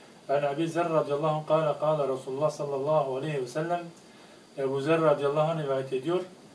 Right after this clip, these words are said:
"Eğer nafile oruç tutacaksan,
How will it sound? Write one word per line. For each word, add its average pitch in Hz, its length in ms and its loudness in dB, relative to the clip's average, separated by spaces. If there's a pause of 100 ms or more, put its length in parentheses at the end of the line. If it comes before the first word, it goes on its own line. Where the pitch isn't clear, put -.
(340)
"Eğer 160 320 4
nafile 156 380 2
oruç 160 340 0 (100)
tutacaksan, 165 720 2